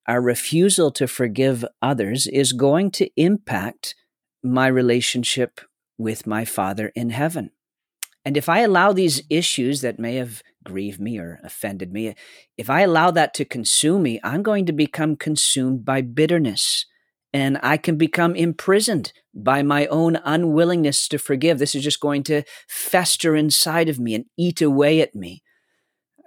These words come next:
Stephen Vance has been a help to me on this subject. Some of you have maybe heard him talk about this too. He directed me to this helpful line from Lewis Smedes.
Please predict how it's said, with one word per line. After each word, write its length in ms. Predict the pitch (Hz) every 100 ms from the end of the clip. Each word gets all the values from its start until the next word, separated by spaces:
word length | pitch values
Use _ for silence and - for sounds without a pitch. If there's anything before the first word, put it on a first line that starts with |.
| - -
Stephen 340 | - 139 123
Vance 260 | 120 110 -
has 100 | 95
been 140 | 104
a 40 |
help 220 | 101 110 -
to 100 | 107
me 200 | 101 90
on 200 | 104 104
this 140 | 98
subject. 540 | - 107 98 110 104 - - -
Some 200 | - 107
of 120 | 104
you 60 | 104
have 100 | 95
maybe 260 | 104 101 101
heard 180 | 98
him 160 | 110 107
talk 260 | 113 104 104
about 240 | 101 -
this 200 | 107 -
too. 200 | - 123
He 140 | 110 113
directed 400 | 120 127 - 175
me 100 | 147
to 80 |
this 200 | 131 127
helpful 320 | 147 127 - 117
line 240 | 117 113
from 180 | 113 107
Lewis 240 | 107 104
Smedes. 520 | - 117 110 98 -